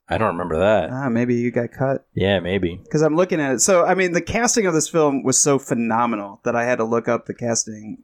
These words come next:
Speaker 2: agents
Speaker 1: Okay.
Speaker 2: for it, and, or casting directors. Beth Ann McCarthy and Mary Verneau, which, I mean, by name you probably wouldn't know, but so McCarthy does the Fast and Furious franchises now.
Speaker 1: Oh.
Speaker 2: And, uh,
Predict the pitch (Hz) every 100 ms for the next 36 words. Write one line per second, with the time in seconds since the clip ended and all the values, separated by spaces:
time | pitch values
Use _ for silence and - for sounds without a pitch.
0 | _ 120 117 139 170 - - 101 98 95
1 | - - 151 160 170 - - 139 135 131
2 | 127 120 - 139 - 135 - 143 151 131
3 | 123 123 143 143 - _ - 156 - 160
4 | 147 135 143 131 131 127 120 110 123 123
5 | 120 117 113 123 117 131 117 113 - -
6 | 131 117 - - - - 123 110 113 -
7 | _ _ 127 113 113 117 143 123 120 135
8 | 117 120 113 131 127 113 120 - _ _
9 | - 151 139 131 - 147 147 151 151 151
10 | 143 135 127 123 120 131 120 110 131 123
11 | 117 - 120 110 113 110 107 101 113 104
12 | 104 - _ 101 87 - 127 120 117 113
13 | 110 107 110